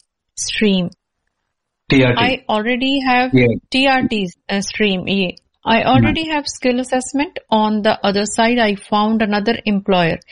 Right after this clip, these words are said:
Speaker 1: He is willing to apply nomination for me as one eight six direct entry। Should I go with new employer or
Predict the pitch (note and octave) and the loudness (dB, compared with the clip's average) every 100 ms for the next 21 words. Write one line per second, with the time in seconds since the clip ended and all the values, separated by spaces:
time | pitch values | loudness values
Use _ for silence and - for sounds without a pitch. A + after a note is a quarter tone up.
0 | - - - C4+ D4 C#4+ A3 F#3+ G#3 A#3+ | -16 -10 2 2 4 0 -4 0 2 2
1 | C#4 C#4 C#4 C#4 G3 - G#3 G3+ G3+ G3+ | 0 0 0 0 -4 0 2 2 2 0
2 | F#3+ F#3+ F#3+ G#3+ A3 A3 A3 A3 A3 G#3+ | -2 0 0 0 0 0 2 2 2 2
3 | F#3+ F#3+ F#3 F#3 - - A3+ - G3 F#3 | 0 0 0 -2 -2 -2 -2 2 2 2
4 | A3 A3+ A3+ - B3 A#3 - G#3+ C#4 D#4 | 0 0 0 0 0 0 0 2 2 -2
5 | C#4+ G#3+ G#3+ C#4 C#4+ _ A#3+ A#3+ C4+ C#4+ | 0 2 2 2 -4 _ 0 2 0 0
6 | C4+ C4+ D4+ E4 A#3 | 0 2 2 2 2